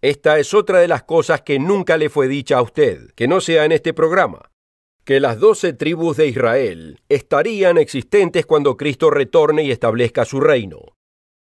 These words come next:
Lo significativo aquí es que los judíos son solo una de esas doce tribus de Israel. ¿Cuáles son las demás? Lo revelaremos enseguida. Pero ahora usted estará pensando, "Muy bien, los doce apóstoles estarán gobernando sobre las doce tribus de Israel.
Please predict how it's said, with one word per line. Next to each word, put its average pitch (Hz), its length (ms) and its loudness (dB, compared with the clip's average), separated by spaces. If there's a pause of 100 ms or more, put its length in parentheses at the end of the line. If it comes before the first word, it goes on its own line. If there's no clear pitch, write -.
(360)
Lo - 140 -12
significativo 170 840 -2
aquí 147 380 -4
es 135 100 -2
que 151 140 -6
los 143 100 2
judíos 147 640 -2
son 143 160 2
solo 160 280 2
una 127 540 -4
de 143 140 2
esas 135 320 -2
doce 160 320 -2
tribus 131 560 -4
de 139 160 0
Israel. 120 680 -2 (840)
¿Cuáles 208 300 0
son 208 160 0
las 190 100 2
demás? 165 580 -4
Lo 123 160 4
revelaremos 123 680 2
enseguida. 160 580 -4 (280)
Pero 143 220 2
ahora 208 240 2
usted 185 280 -2
estará 156 360 0
pensando, 104 840 -4
"Muy 185 180 2
bien, 127 300 0
los 110 140 0
doce 196 240 2
apóstoles 160 580 0
estarán 139 340 0
gobernando 139 580 2
sobre 131 280 -2
las 110 160 -2
doce 143 320 0
tribus 123 460 -2
de 113 100 2
Israel. 107 540 -2